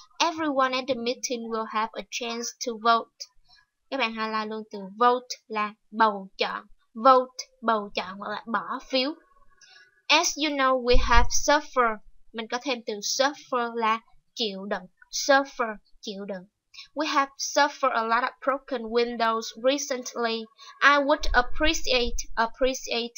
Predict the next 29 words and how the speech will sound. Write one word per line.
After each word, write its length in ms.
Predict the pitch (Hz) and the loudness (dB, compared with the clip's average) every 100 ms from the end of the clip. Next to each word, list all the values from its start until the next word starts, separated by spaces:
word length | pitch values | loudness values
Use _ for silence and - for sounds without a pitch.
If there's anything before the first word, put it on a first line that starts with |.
| - | -12
là 260 | 214 208 208 _ _ - | -6 -6 -8 _ _ -2
cảm 200 | 185 196 247 | -2 -4 -8
kích 100 | 349 - - | -8 -6 -8
hoặc 140 | - - | -10 -14
đánh 340 | 240 233 262 311 262 | -6 -6 -6 -2 -2
giá 220 | 220 254 - | -2 -4 -2
cao. 200 | 247 226 _ - - | -2 -2 _ -20 -2
Appreciate, 880 | 240 240 - 320 320 - 262 240 240 - _ _ - | 0 0 -2 -4 -4 -4 -4 -4 -8 -16 _ _ -10
cảm 200 | 185 202 220 | -10 -10 -8
kích, 100 | 294 294 _ | -8 -10 _
đánh 320 | 202 220 247 277 | -8 -8 -8 -8
giá 260 | 233 233 - | -6 -8 -2
cao. 220 | 247 226 - - | -2 -2 -6 2
I 180 | 247 254 | 4 6
would 260 | 262 311 - - - | 8 6 6 2 2
appreciate 800 | 240 - - 330 - - 254 247 - | 0 0 -2 -2 0 4 4 4 -2
it 180 | 277 285 - _ _ _ _ | -2 -4 -16 _ _ _ _
if 180 | - 277 302 | 0 0 0
you 120 | 240 240 | -8 -8
could 180 | - 311 - - | -8 -12 -8 -4
fetch 400 | 277 - - 240 | -4 -6 -8 -8
me 80 | 226 214 | -8 -6
your 100 | 226 226 233 | -4 -2 -2
idea 320 | 220 226 226 | -4 -6 -4
on 160 | 220 220 - | -4 -6 -6
how 140 | 254 | -6
to 180 | 262 262 226 | -4 -8 0
deal 160 | 247 240 | 2 2
with. 320 | 233 262 | 4 4